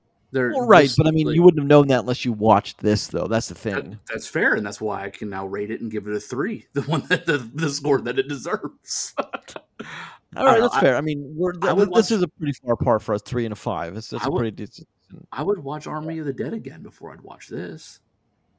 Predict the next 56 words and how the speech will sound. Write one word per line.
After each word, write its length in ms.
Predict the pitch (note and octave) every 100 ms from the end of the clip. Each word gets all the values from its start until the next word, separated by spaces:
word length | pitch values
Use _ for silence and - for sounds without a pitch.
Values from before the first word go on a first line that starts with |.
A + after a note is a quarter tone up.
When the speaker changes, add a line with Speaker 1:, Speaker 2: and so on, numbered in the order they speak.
| _ _ _ _ _ _ -
Speaker 1:
That 80 | A2+
Speaker 2:
Well, 60 |
I 20 |
Speaker 1:
movie 80 | D3+
Speaker 2:
think 140 | B3 G#3
Speaker 1:
wasn't 80 |
Speaker 2:
Army 160 | F#3 E3
of 40 | D3
Speaker 1:
great 80 | C#3+
Speaker 2:
the 40 |
Dead, 80 | C#3
Speaker 1:
either. 80 | D#3 D#3+
Speaker 2:
I, 40 | -
I 20 |
think 220 | - F3+
Army 200 | E3+ D3
of 40 | C3
the 80 |
Dead 180 | A#2+ B2
is 120 | A2+
a 40 | G#2+
better 260 | G#2+ F#2+
movie. 500 | G2 G2 F#2 C#2+ A2 A2+ _ _ _
Speaker 1:
I 120 | G2+
do 160 | G#2+ G#2+
too. 340 | B2 G3 C4+ - _ _
Speaker 2:
Um, 320 | A#2 A#2 A2+ A2
I 80 | -
would 160 | C#3+ C#3
like, 260 | D3 D#3+ -
I'm 180 | D3 D3
curious 440 | - G3 F3 E3
to 80 | C#3+
see 180 | D3 D3
how 140 | C#3
that 180 | B2+ A#2
show 360 | - C#3+ B2 A#2+
Thieves, 840 | - C3+ C#3 C#3+ C#3 - - - -
or 160 | B2+
what's 240 | A#2+ B2 -
the, 280 | A#2+ A2+ - _ _
the 100 | B2+
Thieves, 380 | - C#3 C#3+ C3
Army 220 | B2+ C3
of 80 | B2
Thieves? 580 | - C3+ D#3 E3+ - - _
Speaker 1:
Yeah. 280 | G#2 F#2 F#2 _ -
Speaker 2:
On, 180 | C3 C3
on 260 | C3 C3 C3
Net-, 140 | B2+
Netflix. 340 | C3 - C#3+ D3
I'm 120 | C#3
curious 360 | - F#3+ F3
to 80 | D#3+
see, 200 | C3+ D#3+
I'm, 200 | C3+ C#3+